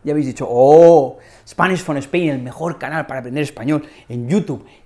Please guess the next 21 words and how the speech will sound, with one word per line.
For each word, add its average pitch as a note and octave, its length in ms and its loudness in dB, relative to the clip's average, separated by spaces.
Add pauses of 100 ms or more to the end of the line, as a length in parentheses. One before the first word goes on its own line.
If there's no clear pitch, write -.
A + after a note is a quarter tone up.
Qué C3+ 80 0
vocabulario C#3 480 -2
más C#3+ 160 -12
jugoso, C3 400 -8
qué F#3+ 80 -12
expresiones F#3 440 -10
más D#3 200 -10
raras, G3+ 400 -6
más D3+ 100 -12
extrañas, F#3+ 520 -8
pero B3 340 -2 (260)
que D#3+ 100 -6
van F#3+ 120 -6
a - 20 -12
hacer G3+ 180 -4
de E3 140 -2
mi E3 120 -4
español D#3+ 520 -8 (160)
un D#3+ 80 -4
español, D#3 560 -6
uf, - 300 -12